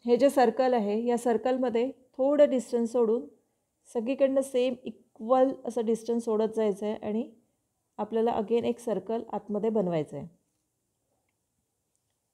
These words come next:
त्यानंतर याच्या चोच-, अ, बीपमध्ये पण आपल्याला असं same equal distance सोडून या प्रकारे ड्रॉ करायचं आहे.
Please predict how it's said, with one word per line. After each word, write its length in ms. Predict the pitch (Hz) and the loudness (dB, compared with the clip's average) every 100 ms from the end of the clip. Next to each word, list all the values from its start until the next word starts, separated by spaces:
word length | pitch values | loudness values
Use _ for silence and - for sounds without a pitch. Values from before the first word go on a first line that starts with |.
| _ _ _ _ _ - | _ _ _ _ _ -4
त्यानंतर 500 | 247 269 262 247 254 285 _ _ _ _ - | 0 0 -2 -4 -6 -6 _ _ _ _ -4
याच्या 320 | 233 247 240 | 0 0 0
चोच-, 380 | 233 214 - - | -2 -2 -8 -6
अ, 340 | 208 202 202 196 | -2 0 -2 -4
बीपमध्ये 480 | 190 233 233 233 233 | -2 -2 -2 0 0
पण 140 | 240 | 0
आपल्याला 360 | 233 220 226 226 | -2 0 0 2
असं 260 | 208 226 240 | 0 0 -2
same 460 | 247 220 220 254 - _ - | 0 4 4 2 -6 _ -20
equal 260 | - 233 | -6 -2
distance 440 | 226 226 220 233 233 | 0 0 -2 -4 -2
सोडून 560 | 208 208 226 - - | 0 0 -2 -8 -4
या 100 | 208 | -2
प्रकारे 400 | 196 196 196 202 | -2 -2 -2 -2
ड्रॉ 200 | 196 196 | 0 -2
करायचं 400 | 185 196 185 190 | -2 -2 -4 -4
आहे. 240 | 196 180 | -6 -6